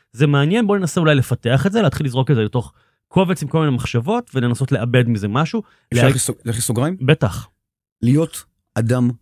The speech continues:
Speaker 2: פועל. יובי,
Speaker 1: מהמם.
Speaker 2: אתה ואני אנשים פועלים. כשאתה פועל, דברים טובים קורים ודברים נוראים קוראים.
Speaker 1: נכון.
Speaker 2: אבל אנחנו פועלים. אמר את זה דוק-, דוקטור סוס לפנינו.
Speaker 1: מהמם.
Speaker 2: אם יוצאים,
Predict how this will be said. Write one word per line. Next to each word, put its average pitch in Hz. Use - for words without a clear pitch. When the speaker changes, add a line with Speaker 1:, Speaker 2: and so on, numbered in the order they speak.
Speaker 2:
פועל. 104
יובי, 131
Speaker 1:
מהמם. 110
Speaker 2:
אתה 117
ואני 117
אנשים 107
פועלים. 92
כשאתה -
פועל, 202
דברים 127
טובים 139
קורים 226
ודברים 131
נוראים 113
קוראים. 98
Speaker 1:
נכון. 95
Speaker 2:
אבל 113
אנחנו 113
פועלים. 113
אמר 123
את 123
זה 120
דוק-, 120
דוקטור 120
סוס 123
לפנינו. 110
Speaker 1:
מהמם. 113
Speaker 2:
אם -
יוצאים, 208